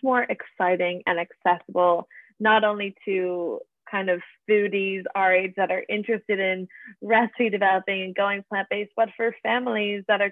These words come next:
trying to decrease their maybe meat intake and just making an easy meal that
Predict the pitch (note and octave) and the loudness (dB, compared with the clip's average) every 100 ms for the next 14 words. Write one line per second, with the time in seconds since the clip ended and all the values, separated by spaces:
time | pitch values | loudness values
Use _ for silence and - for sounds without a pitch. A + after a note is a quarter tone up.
0 | - G3+ G3+ G3 - G3 G#3 F#3+ - A3+ | -4 -4 -4 -8 -14 -12 -8 -8 -2 -2
1 | G#3 - G3+ F#3+ F#3 F#3+ - A3+ - - | -2 -2 2 4 2 0 -14 -20 -16 -4
2 | G3 F#3 F#3 F3+ G3 G#3 G3 G3 G3+ G3 | -2 0 2 0 -2 -2 -2 0 -2 -2
3 | F#3+ F#3+ F#3 F#3+ F#3 F#3+ G3 F#3+ F#3 F#3 | -2 0 0 -2 -4 -4 -4 -2 -2 -2
4 | F#3+ F#3+ - F#3 - _ G3+ F#3 F#3 F3 | -6 -8 -8 -10 -10 _ -4 -4 -4 -6
5 | F#3 F#3 F#3+ F#3 F#3 F3+ F3+ F3+ F#3 | -6 -6 -6 -6 -2 2 2 2 0